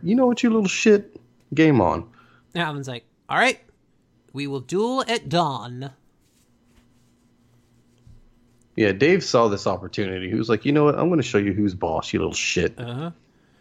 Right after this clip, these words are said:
Speaker 2: So yes, um, the weapon of choice is water balloons.
Speaker 1: Oh, man. <laughs>
Speaker 2: So yeah, they, uh, take, you know, they take their traditional five paces, and the,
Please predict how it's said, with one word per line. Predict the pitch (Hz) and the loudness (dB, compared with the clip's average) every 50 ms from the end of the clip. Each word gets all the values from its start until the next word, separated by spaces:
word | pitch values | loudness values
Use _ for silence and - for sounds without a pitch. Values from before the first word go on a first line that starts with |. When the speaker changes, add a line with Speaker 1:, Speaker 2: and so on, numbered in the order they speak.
| _ _ _ _ _ | _ _ _ _ _
Speaker 2:
So | - 202 | -8 -6
yes, | 214 254 294 330 285 - - - | -6 -6 -6 -8 -8 -10 -10 -10
um, | 127 123 127 123 123 123 123 - _ _ _ _ | -10 -10 -8 -10 -10 -10 -12 -14 _ _ _ _
the | - 160 156 | -8 -6 -6
weapon | 139 - 180 202 - 220 220 | -4 -4 -6 -6 -4 -4 -6
of | 208 196 | -6 -6
choice | - - 190 202 233 220 - - | -8 -8 -8 -8 -8 -8 -10 -10
is | 160 180 202 - - _ _ _ _ | -8 -8 -8 -8 -12 _ _ _ _
water | 175 170 190 - 285 311 311 208 | -18 -12 -6 -4 -4 -2 -2 -4
balloons. | 160 143 135 135 123 117 110 101 107 120 - - - _ _ _ _ _ _ _ _ _ _ _ _ _ _ _ _ _ _ _ _ _ _ _ _ _ _ _ _ _ _ - - - | -4 -6 -8 -8 -10 -12 -14 -16 -16 -16 -14 -16 -16 _ _ _ _ _ _ _ _ _ _ _ _ _ _ _ _ _ _ _ _ _ _ _ _ _ _ _ _ _ _ -10 -2 2
Speaker 1:
Oh, | 117 117 107 98 92 | 4 4 4 4 2
man. | 95 92 95 92 92 90 98 - - - - _ _ _ - - - - _ - | 2 0 0 0 0 -2 -2 -6 -8 -14 -20 _ _ _ -20 -20 -20 -6 _ -2
<laughs> | 185 - - - - - - - - - - - - - - | -2 0 0 -4 -4 -2 -2 -6 -6 -6 -8 -14 -14 -14 -10
Speaker 2:
So | - 220 | -6 -4
yeah, | 240 285 269 | -2 -2 -2
they, | 175 160 143 139 135 | -2 -4 -4 -4 -6
uh, | 135 139 131 127 131 131 131 _ _ _ _ _ _ _ _ _ _ _ _ _ _ _ | -6 -6 -8 -8 -10 -12 -16 _ _ _ _ _ _ _ _ _ _ _ _ _ _ _
take, | - 156 143 143 - _ _ _ - | -6 -6 -6 -6 -8 _ _ _ -8
you | 156 | -8
know, | 156 160 | -6 -6
they | 165 160 160 | -6 -6 -8
take | 160 - - 139 127 127 | -8 -10 -10 -8 -8 -6
their | - 139 139 | -6 -8 -8
traditional | 135 - 147 127 131 127 - 151 143 135 | -6 -8 -8 -8 -8 -8 -8 -10 -10 -10
five | - - 127 127 127 123 - | -6 -4 -4 -4 -4 -6 -6
paces, | - 143 139 165 170 - 247 277 277 - - - _ _ _ _ _ _ _ _ _ _ _ - | -6 -6 -6 -6 -6 -8 -8 -8 -8 -10 -12 -16 _ _ _ _ _ _ _ _ _ _ _ -8
and | 147 170 196 214 226 247 | -6 -4 -4 -4 -4 -6
the, | 254 233 220 | -8 -10 -12